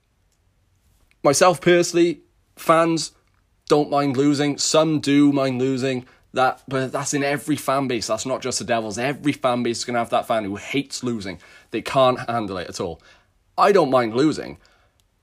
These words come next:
I mind the manner in which they lose. And to me, that was an absolutely abysmal second period. It was one of the worst periods of hockey I've seen the Devils play in recent years. In fact, I even said,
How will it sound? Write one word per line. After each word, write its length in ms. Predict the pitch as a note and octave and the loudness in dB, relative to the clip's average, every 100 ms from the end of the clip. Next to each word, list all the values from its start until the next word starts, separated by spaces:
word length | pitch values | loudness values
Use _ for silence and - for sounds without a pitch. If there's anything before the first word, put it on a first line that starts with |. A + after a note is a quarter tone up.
| _ - | _ 0
I 180 | C3+ D3 | 2 4
mind 320 | C3+ B2+ A#2 | 4 2 0
the 80 | A2 | -4
manner 480 | A2 B2 B2 A#2+ A2 | -2 0 2 0 -2
in 80 | G#2+ | -4
which 220 | - - | -6 -6
they 120 | G2 | -2
lose. 380 | A2+ A2+ - - _ _ _ _ _ - | 0 -2 -6 -16 _ _ _ _ _ -4
And 260 | A2+ G#2+ - | -2 -2 -4
to 120 | A2+ | -2
me, 520 | B2 E3 C#3+ A2 G2+ _ _ _ _ - | 2 2 2 -2 -8 _ _ _ _ -6
that 380 | A2 B2 - B2+ | 0 2 2 2
was 600 | A#2+ A#2 A2+ G#2 - - _ _ A2+ | 2 4 0 -2 -6 -10 _ _ -6
an 100 | A2+ A#2 | -4 0
absolutely 520 | A#2+ - C#3+ A#2 A2+ | 0 0 0 0 -2
abysmal 720 | G#2 - - C3+ C3+ C#3+ A#2+ | -6 -2 4 4 4 2 2
second 380 | - G#2+ G2+ F2+ | 2 0 -2 -6
period. 280 | G2 G2 G2 | -4 -4 -4
It 40 | |
was 120 | F#2+ | -4
one 120 | G#2+ | -4
of 40 | A2 | -2
the 80 | G#2+ | -2
worst 520 | G#2+ A#2 B2+ B2 - | 2 2 2 0 -4
periods 340 | A#2+ A2 G2+ | -4 -4 -6
of 80 | G2 | -4
hockey 540 | G#2 F#2+ G#2 G2 G2 _ _ _ | -4 -4 -4 -6 -6 _ _ _
I've 200 | G#2 G2+ | 0 0
seen 200 | - G#2+ | -2 -4
the 60 | G2+ | -4
Devils 320 | G2+ F#2+ F#2+ | -4 -4 -6
play 180 | A2+ G2 | -4 -4
in 140 | F#2+ | -4
recent 360 | G#2 G2 G#2 F#2 | -6 -6 -8 -2
years. 280 | A2+ D3 A#2 | 0 0 -2
In 100 | G2+ | -2
fact, 260 | A2 G#2+ | -2 0
I 40 | G#2+ | -4
even 200 | G#2+ G2+ | -4 -6
said, 380 | - A2+ G2+ | -2 -2 -2